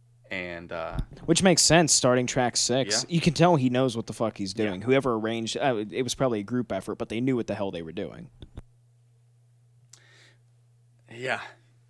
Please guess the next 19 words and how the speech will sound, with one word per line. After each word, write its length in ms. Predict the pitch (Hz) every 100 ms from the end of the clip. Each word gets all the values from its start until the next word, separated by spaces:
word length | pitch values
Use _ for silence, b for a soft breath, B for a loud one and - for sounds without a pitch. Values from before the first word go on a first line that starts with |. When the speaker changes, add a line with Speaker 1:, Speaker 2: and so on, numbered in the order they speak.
| _ _ -
Speaker 1:
Um, 460 | 110 104 101 95 -
yeah, 160 | 123 -
I 140 | 123
know 200 | 135 156
that, 260 | 147 131 -
that 200 | 107 90 - _ _ _ 117
G-, 220 | - - -
I 100 | 113
think 300 | 120 160 143
Gina 340 | 101 104 104 95
puts 300 | - 98 -
forth 460 | - 98 95 - -
the 100 | 92
most 580 | 92 92 95 - - _ _ _ _ _ _ _ _ _
help. 420 | - 95 117 - _ _ _ _ _ _ _ _ _ -
Um, 640 | 101 92 90 87 87 87 -
not, 300 | 107 107 - -
not 280 | 110 - -
to 320 | 95 90